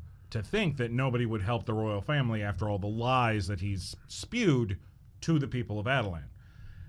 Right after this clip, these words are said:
Now, where Eldrak is concerned, Eldrak has proven that he doesn't give a damn. In the first two episodes, when Orin was going to Earth, you know, he's like, "No, I don't want to. It hurts."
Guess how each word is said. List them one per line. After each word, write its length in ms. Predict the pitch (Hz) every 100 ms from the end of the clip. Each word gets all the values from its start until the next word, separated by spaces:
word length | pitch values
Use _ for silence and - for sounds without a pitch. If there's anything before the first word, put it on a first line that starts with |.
| -
Now, 160 | 120 127
where 220 | 117 120
Eldrak 440 | 190 269 208 147
is 120 | 131 -
concerned, 600 | 123 110 247 240 135 - 151
Eldrak 480 | 240 269 143 127 - - - - -
has 240 | 143 120
proven 640 | - 262 339 160 104 92 98
that 260 | 131 120 - - - 110
he 160 | 139
doesn't 540 | 190 147 - 156 143 123
give 140 | 156
a 20 | 120
damn. 400 | 104 92 69 - - - - -
In 160 | 180 160
the 220 | 143 131 98 -
first 360 | 185 151 - - - -
two 220 | 175 185
episodes, 760 | 196 196 208 202 208 180 - - - 87
when 380 | 110 117 113 110
Orin 480 | 120 123 135 147 151
was 160 | 123 101
going 340 | 123 131 131
to 80 | 139
Earth, 460 | 127 139 185 - - - - -
you 60 | 107
know, 80 | 123
he's 100 | 127
like, 140 | 131
"No, 140 | 151 202
I 100 | 139
don't 140 | 135
want 180 | 143 180
to. 160 | 104 92
It 80 | 113
hurts." 400 | 151 - -